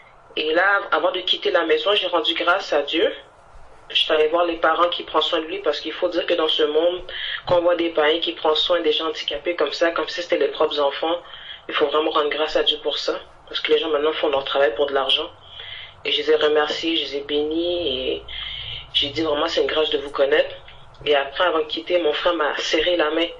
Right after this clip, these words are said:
Mais quand il m'a serré la main, c'est comme si, je sais pas qu'est-ce qui s'est passé, mais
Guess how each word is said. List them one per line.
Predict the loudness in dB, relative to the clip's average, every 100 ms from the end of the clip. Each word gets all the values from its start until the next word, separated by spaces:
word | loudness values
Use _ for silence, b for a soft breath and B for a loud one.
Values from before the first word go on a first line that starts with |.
| B B B B -2
Mais | 2
quand | 4
il | 4 4
m'a | 2
serré | 2 0 2 2
la | 2
main, | 2 2
c'est | 0 -2
comme | -2 -2
si, | -2 -2
je | 0
sais | -2
pas | 2 0
qu'est-ce | 0 -6
qui | -6
s'est | -2
passé, | 0 0 2 0 2
mais | 2 0